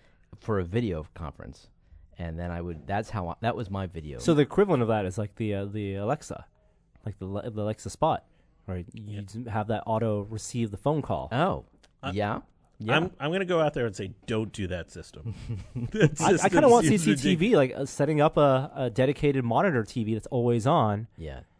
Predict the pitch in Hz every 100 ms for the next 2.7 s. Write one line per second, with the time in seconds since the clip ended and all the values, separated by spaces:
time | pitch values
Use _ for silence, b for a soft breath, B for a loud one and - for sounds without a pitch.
0 | _ _ _ _ 120 117 117 156 190 87
1 | 90 107 107 101 107 98 87 80 78 78
2 | 73 71 65 60 58 -